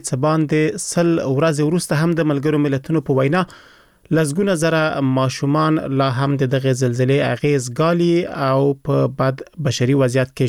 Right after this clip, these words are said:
ژوند کوي. بل لور ته د ایران حکومت په وروستیو کې څه باندې پنځه ویشت زره بې اسناده افغان کډوال هم د هرات او د افغانستان نورو لویدیځو ولایتونو ته راړولي دي. د ځینو ایراني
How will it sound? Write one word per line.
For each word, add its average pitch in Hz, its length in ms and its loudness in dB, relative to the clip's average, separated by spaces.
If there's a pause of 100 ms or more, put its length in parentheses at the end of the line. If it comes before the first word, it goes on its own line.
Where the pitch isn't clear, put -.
ژوند 110 260 -2
کوي. 117 180 0 (760)
بل 196 140 2
لور 202 200 0
ته 190 220 2
د 170 120 0
ایران 185 280 0
حکومت 160 400 -2
په 160 80 0
وروستیو 147 480 0
کې 147 140 -2
څه 139 60 -2 (100)
باندې 147 340 0
پنځه 135 300 0
ویشت 165 160 0
زره 151 160 0
بې 131 180 0
اسناده 143 340 -2 (100)
افغان 143 380 0 (160)
کډوال 135 440 0
هم 123 200 -2
د 143 160 2
هرات 170 320 -2 (480)
او 151 160 0
د 139 120 2
افغانستان 127 520 0 (220)
نورو 147 360 2 (120)
لویدیځو 135 440 0 (120)
ولایتونو 127 520 0
ته 139 140 0
راړولي 110 520 0
دي. 120 60 0 (540)
د 151 120 2
ځینو 160 200 2 (140)
ایراني 143 280 2